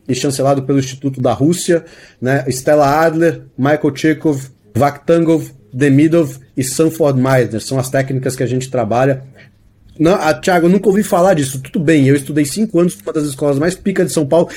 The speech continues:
e também nunca tinha ouvido falar, pra você ver como a gente tá falho na nossa comunicação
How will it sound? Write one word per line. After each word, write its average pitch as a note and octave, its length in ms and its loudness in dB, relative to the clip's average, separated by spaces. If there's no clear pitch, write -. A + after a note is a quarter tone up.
e D#3+ 60 0
também F3+ 280 4
nunca G3+ 240 4
tinha F#3+ 200 2
ouvido F3+ 240 0
falar, D#3+ 280 2
pra C3+ 120 -4
você C3+ 180 -2
ver D3+ 80 -2
como D#3+ 140 -4
a D#3+ 40 0
gente E3+ 200 -2
tá E3+ 120 -2
falho D3+ 640 0
na C#3 140 -2
nossa C#3 220 -2
comunicação D3+ 720 0